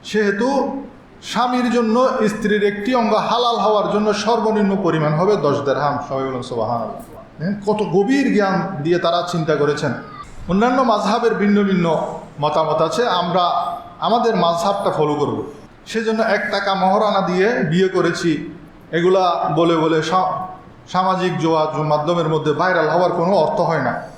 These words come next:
সর্বনিম্ন যেটা অন্তত সেটা ধরতে হবে, আর সর্বোচ্চ ওটাই ধরতে হবে। আপনার বিশ হাজার টাকা দেওয়ার সামর্থ্য আছে, আপনি বিশ হাজার টাকা মোহর ধরবেন।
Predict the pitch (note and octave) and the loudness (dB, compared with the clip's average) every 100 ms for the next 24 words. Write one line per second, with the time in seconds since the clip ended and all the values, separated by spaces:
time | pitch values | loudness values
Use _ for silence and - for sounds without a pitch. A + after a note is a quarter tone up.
0 | - - - G#3 A#3 B3 A3+ A3 G3+ F3 | -20 -20 -10 -2 0 2 0 2 0 2
1 | G3+ G3+ F3 D#3+ D#3 E3 D#3+ D3 D3 D3 | 2 2 0 0 -2 0 0 2 0 0
2 | D#3+ D3+ G#3 C4+ - - - - - - | 0 2 2 0 -4 -10 -16 -20 -20 -8
3 | D#3+ D#3+ C4 C#4+ C#4 B3 B3 G#3+ D#4 D4+ | -4 -2 0 0 0 2 0 2 0 0
4 | B3 - G3+ F3 D3 A#2 - - - - | -2 2 2 2 0 -2 -8 -14 -20 -20
5 | - - F#3+ G#3+ F#3+ G#3 A3+ C4+ B3+ B3 | -10 -6 -2 0 0 0 0 -2 -2 -2
6 | A#3 G#3+ G3+ F#3+ F#3 - - G3+ F#3+ - | 0 0 2 2 0 -2 -2 0 0 2
7 | E3+ E3 D#3 D3+ D#3+ E3 G3 F#3+ - E3 | 0 2 0 0 -2 -2 0 0 -2 -2
8 | D3+ D3 D3 C#3 C#3 C3 | 0 0 0 0 -2 -2